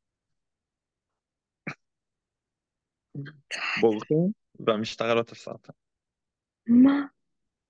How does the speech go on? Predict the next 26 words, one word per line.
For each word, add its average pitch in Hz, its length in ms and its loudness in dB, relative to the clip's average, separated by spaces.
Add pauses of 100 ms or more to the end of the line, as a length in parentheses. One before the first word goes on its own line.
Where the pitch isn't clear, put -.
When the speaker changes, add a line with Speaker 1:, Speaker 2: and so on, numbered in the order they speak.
(200)
Speaker 2:
מולכם, 277 720 6 (320)
מול 240 320 2
הפנים 269 360 -2
שלך? 330 260 -4 (3500)
Speaker 1:
בפרצוף 123 260 2
Speaker 2:
אתה 214 80 2
ראית 233 80 6
את 233 40 2
זה 240 220 2
Speaker 1:
שלנו. - 140 -6
Speaker 2:
קורה? 233 320 2 (840)
Speaker 1:
כולנו 127 400 2
ראינו 113 280 2
את 107 60 -2
זה 107 80 -2
קורה, 107 220 2
איך 110 140 0
הם 113 100 2
בועטים 113 320 2
בשומר, 117 360 2
שמים 113 300 0
אותו 113 180 -2
על 104 80 0
הרצפה. 104 380 -2 (160)
Speaker 2:
<gasps> 427 160 0 (2250)
אומייגאד. 262 1600 2